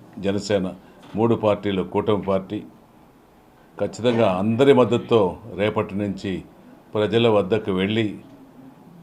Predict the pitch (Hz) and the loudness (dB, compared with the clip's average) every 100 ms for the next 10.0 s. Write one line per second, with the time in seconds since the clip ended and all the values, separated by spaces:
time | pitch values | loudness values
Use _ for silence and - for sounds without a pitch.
0 | - - 110 113 120 117 107 101 82 92 | -20 -8 -4 0 0 0 2 0 0 -2
1 | 107 104 107 104 101 95 - 95 98 107 | -2 -2 0 0 -2 -6 -2 0 2 2
2 | 104 98 92 95 107 107 107 107 98 101 | 0 -2 -2 0 2 2 0 -4 -4 -2
3 | 104 - 117 113 123 - - - - - | -2 0 0 0 -2 -8 -20 -20 -20 -20
4 | - - - 92 104 120 - 127 120 113 | -20 -20 -10 0 2 2 2 0 2 4
5 | 117 117 - - - - _ _ - _ | 4 2 -8 -20 -20 -20 _ _ -20 _
6 | _ _ _ _ _ _ _ _ _ _ | _ _ _ _ _ _ _ _ _ _
7 | _ - - 117 117 127 117 110 107 107 | _ -20 -4 -2 2 0 2 0 0 2
8 | 110 104 104 104 92 90 95 120 117 113 | 0 2 0 0 -2 -2 -2 0 0 0
9 | 113 101 95 107 113 107 104 110 104 | 0 0 0 2 2 2 -4 -2 -2